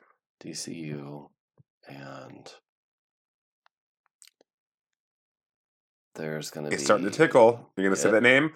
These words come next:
Speaker 1: Nope.
Speaker 2: Okay.
Speaker 1: Nope. Nope.
Speaker 2: See, it went away.
Speaker 1: Yep. You know, y'all know me. If you've ever listened to this fucking show, the only thing I fucking care about is Wonder Woman.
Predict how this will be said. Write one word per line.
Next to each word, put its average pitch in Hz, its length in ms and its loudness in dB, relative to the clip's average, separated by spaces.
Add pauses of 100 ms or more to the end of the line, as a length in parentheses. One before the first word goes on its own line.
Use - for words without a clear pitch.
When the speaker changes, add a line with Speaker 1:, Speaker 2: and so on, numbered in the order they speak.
Speaker 1:
Nope. 95 360 0
Speaker 2:
Okay. 98 220 4
Speaker 1:
Nope. 92 180 0 (300)
Nope. 67 260 -10 (460)
Speaker 2:
See, 120 180 4
it 120 80 4
went 123 100 6
away. 156 300 4 (160)
Speaker 1:
Yep. 95 240 -6 (2000)
You 165 200 8
know, 135 120 8
y'all 139 280 6
know 90 120 0
me. 76 140 -6
If 78 160 -8
you've 127 160 -8
ever 127 200 2
listened 92 280 -4
to - 60 -18
this - 180 -8
fucking 76 260 -8
show, - 240 -8
the 131 160 2
only 180 180 6
thing 160 200 4
I 143 60 6
fucking 123 320 0
care 92 180 2
about 78 260 2
is 76 120 -6
Wonder 73 220 -6
Woman. 52 460 -8